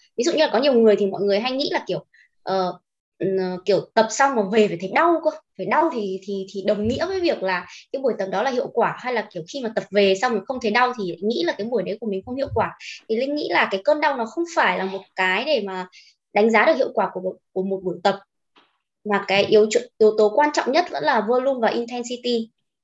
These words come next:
Đó, thì nếu mà mình đảm bảo được các cái yếu tố về volume và intensity đủ để mà có được cái kích thích lên nhóm cơ đấy thì nó mới phát triển. Chứ cũng về tần suất thì, ừ, cũng là một yếu tố quan trọng,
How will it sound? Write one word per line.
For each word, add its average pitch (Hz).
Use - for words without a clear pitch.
Đó, 196
thì 214
nếu 208
mà 302
mình 202
đảm 190
bảo 175
được 190
các 262
cái -
yếu 196
tố 185
về 254
volume 233
và 208
intensity 233
đủ 220
để 180
mà 170
có 196
được 302
cái 190
kích 330
thích 370
lên 247
nhóm 190
cơ 233
đấy 196
thì 214
nó 180
mới 185
phát 285
triển. 214
Chứ 302
cũng 302
về 185
tần 180
suất 339
thì, 214
ừ, 226
cũng -
là 381
một 240
yếu 233
tố 226
quan 302
trọng, -